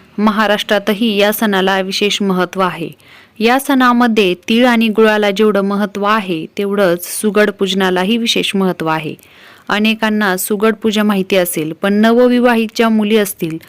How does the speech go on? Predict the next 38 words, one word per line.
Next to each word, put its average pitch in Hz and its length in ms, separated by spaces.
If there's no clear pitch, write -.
त्यांना 220 280
याबद्दल 202 440
माहिती 202 340
नसते. 160 480
तर 185 280
आजच्या 196 260
व्हिडिओमध्ये 220 640
आपण 190 280
बघणार 208 320
आहोत 202 280
की 190 100
सुगड 202 320
पूजा 202 340
का 196 160
केली 208 300
जाते, 190 400
सुगड 196 320
पूजेचं 190 440
महत्त्व, 214 540
त्याचबरोबर 226 680
नवीन 214 400
नवरीने, 214 520
अ, 190 180
पहिले 214 340
पाच 220 320
वर्ष 208 260
कुठले 208 380
वाण 208 320
द्यायला 202 280
हवेत, 180 380
या 190 100
सर्वांबद्दलची 214 800
माहिती 220 380
आपण 175 240
आजच्या 180 280
व्हिडिओमध्ये 180 460
बघणार 170 340
आहोत. 156 220